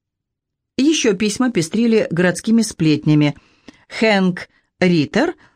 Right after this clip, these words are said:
наконец, сделал предложение Вайолет Стефорд. Мистеру Эриксону пришлось закрыть местное отделение банка – а малыш Дэви Уэкс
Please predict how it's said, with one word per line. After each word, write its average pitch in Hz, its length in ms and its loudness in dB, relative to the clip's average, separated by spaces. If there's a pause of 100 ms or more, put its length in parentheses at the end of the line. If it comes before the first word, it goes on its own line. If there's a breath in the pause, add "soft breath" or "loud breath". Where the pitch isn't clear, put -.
наконец, 180 640 0
сделал 151 440 0
предложение 233 800 0 (120)
Вайолет 196 580 0 (280 soft breath)
Стефорд. - 800 -4 (340)
Мистеру 185 580 2
Эриксону 247 520 0
пришлось 202 380 0
закрыть 185 400 -2
местное 170 360 0
отделение 151 480 0
банка – 302 460 0 (340 loud breath)
а 180 120 2
малыш 185 500 0
Дэви 151 440 0
Уэкс 262 420 -2